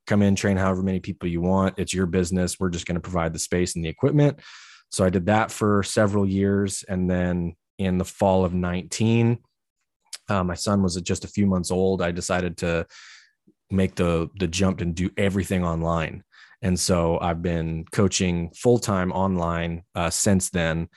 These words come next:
And then in the last year, just started the,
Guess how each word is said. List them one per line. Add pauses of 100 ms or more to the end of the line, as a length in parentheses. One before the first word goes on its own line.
(340)
And
then
in
the
last
year,
just
started
the,